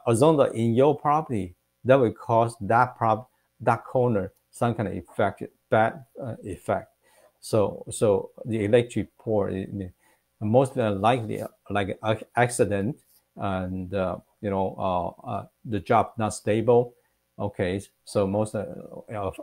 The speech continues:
also affect the financial problem. Okay, so, so electric pole, you can see it, you need to be careful for that one. Okay, you should always try to block it to affect the house. Okay, so,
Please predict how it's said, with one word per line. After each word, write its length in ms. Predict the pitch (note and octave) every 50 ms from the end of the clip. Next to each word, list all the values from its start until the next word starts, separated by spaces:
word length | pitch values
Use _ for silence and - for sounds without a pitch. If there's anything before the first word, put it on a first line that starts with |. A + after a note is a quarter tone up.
| - _
also 260 | - A2 G#2 - G#2+ G2
affect 520 | F#2+ F2+ F#2 - - G#2+ G#2 - - F#2+
the 100 | F#2+ G2
financial 560 | - - G2 F#2 F2+ F2+ G2 G2 F#2 - - _ _ _ _ - _ _ _
problem. 300 | - F#2 F2+ F2 - - - - _ - A2
Okay, 260 | - - G2 G#2 G#2
so, 220 | - - G#2 - - - - _ _ _ _
so 140 | _ - -
electric 580 | - G#2+ G#2+ A2 C#3+ G#2 G3+ - - B2+ A#2 -
pole, 540 | - - E3+ E3 C#3+ A#2+ A2+ A2+ A2 - _ _ _ _ _ _ _ _ _ _ _ _ - G#3+ - _ -
you 120 | B2 A#2
can 140 | A2+ - A2
see 300 | - - - D#3 D#3+ E3
it, 280 | F3 F3 - - - -
you 200 | B2 A#2+ A2 A2
need 120 | G#2 G#2+ G#2
to 60 | F#2
be 100 | G#2 F#2+
careful 520 | _ - A2+ A2+ G#2+ - F#2 F#2 E2+ - - G#2+ _
for 80 | - G2+
that 220 | F2+ F#2 F2+ F2
one. 160 | E2+ F2 E2+ - _ _ _ -
Okay, 160 | - - A2 F#2
you 200 | F#2 G#2+ G#2 G2
should 180 | - - A2+ -
always 420 | B2+ B2+ D3+ C3+ B2+ A2+ - -
try 240 | - - B2 A#2+ A#2
to 120 | - F#2 - _ -
block 280 | G#2+ G#2+ A#2 - - -
it 160 | A2 - - _ _ _ _ _ _ _ _ _ _ _ -
to 280 | - - G#2 F2+ - - -
affect 580 | G2 - - - G#2 G2+ G2 - - A2 F2+
the 60 | - E2+
house. 560 | - - G#2 F#2 - - - - - - _ _ _ _ _ _ _ _ G2
Okay, 320 | F#2+ - F#2+ F2+ G2+ A#2
so, 320 | A#2 - - A#2+ G#2 F#2